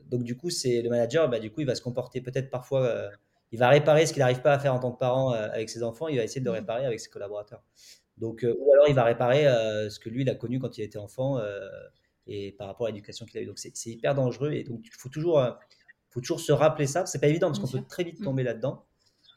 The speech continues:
Speaker 1: C'est toujours se dire, attention, euh, Adam, ok, il a vingt-quatre ans, mais, mais c'est un adulte. Et, et, et
Speaker 2: Mm.
Speaker 1: moi, j'ai quarante-deux ans, je suis un adulte. Donc, on a le même pied d'égalité. Euh, c'est un professionnel, je suis un professionnel. J'ai plus d'expérience que lui,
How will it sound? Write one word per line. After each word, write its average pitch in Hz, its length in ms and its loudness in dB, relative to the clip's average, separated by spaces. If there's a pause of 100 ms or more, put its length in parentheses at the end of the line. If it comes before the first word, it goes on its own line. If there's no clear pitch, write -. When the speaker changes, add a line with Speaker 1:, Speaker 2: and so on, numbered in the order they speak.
Speaker 1:
C'est - 260 -14 (260)
toujours 165 220 0
se 170 60 -10
dire, - 220 -8
attention, 127 400 -6
euh, - 240 -10 (540)
Adam, 131 240 2
ok, 135 140 0
il 131 100 4
a 107 40 0
vingt-quatre 110 340 -8
ans, 104 100 -4
mais, 110 300 -4
mais 104 100 -12
c'est 113 120 -10
un 120 60 -6
adulte. 117 380 -8
Et, 107 80 -18
et, 98 460 -14
et - 80 -8
Speaker 2:
Mm. 214 100 -4
Speaker 1:
moi, 120 100 -6
j'ai 107 120 -8
quarante-deux 101 340 -12
ans, 131 80 -4
je 131 60 -8
suis 110 80 -14
un 104 40 -16
adulte. 107 240 -18
Donc, - 120 -20 (100)
on 101 40 -20
a 92 280 -20 (600)
le 131 180 -2
même 135 80 2
pied 135 100 -4
d'égalité. 120 600 -4 (480)
Euh, 104 120 -10
c'est - 140 -2
un 131 80 2
professionnel, 127 400 -4
je 135 60 -2
suis 117 60 -4
un - 40 -6
professionnel. - 500 -6 (720)
J'ai 143 220 0
plus 156 240 0
d'expérience 120 500 0
que - 80 -8
lui, - 240 -6